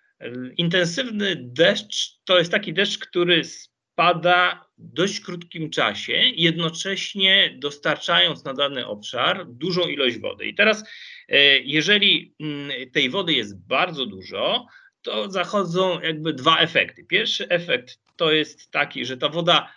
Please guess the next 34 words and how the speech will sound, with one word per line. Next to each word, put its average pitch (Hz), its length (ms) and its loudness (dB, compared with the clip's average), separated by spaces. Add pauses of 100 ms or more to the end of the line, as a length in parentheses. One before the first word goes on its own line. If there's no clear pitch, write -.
(160)
e, 127 300 -4
musi 139 340 -12
gdzieś 120 360 -4
się 170 200 -4
przemieścić, 170 800 -4
bo 135 260 -16
najczęściej 127 600 -4
przy 123 160 -20
intensywnych 131 680 -12
deszczach 127 360 -6
nie 131 160 0
mieści 156 340 -2
się 123 140 -6
na 117 160 -4
danym 107 300 -4
obszarze. 104 580 -4 (420)
Z 123 140 -8
drugiej 233 320 0
strony, 147 540 2 (260)
y, 156 180 -2 (600)
jeżeli 165 460 2
ta 151 140 2
woda 151 300 2
dość 151 380 -4
szybko 170 400 -4
odpływa, 120 640 -4
to 139 140 -6
nie 165 120 -2
ma 175 140 -2
czasu 165 360 -2
na 160 120 -2
to, 165 120 -4
żeby 147 200 -2
infiltrować 139 680 -2